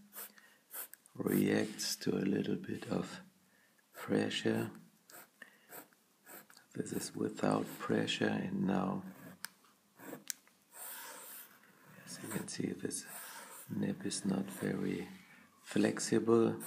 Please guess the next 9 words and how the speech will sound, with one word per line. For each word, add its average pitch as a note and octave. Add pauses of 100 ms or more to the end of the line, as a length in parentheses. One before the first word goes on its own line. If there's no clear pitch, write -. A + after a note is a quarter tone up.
(500)
but - (100)
we -
have G1+
a -
very -
nice - (500)
distinction - (480)
between F#2+ (840)
the G2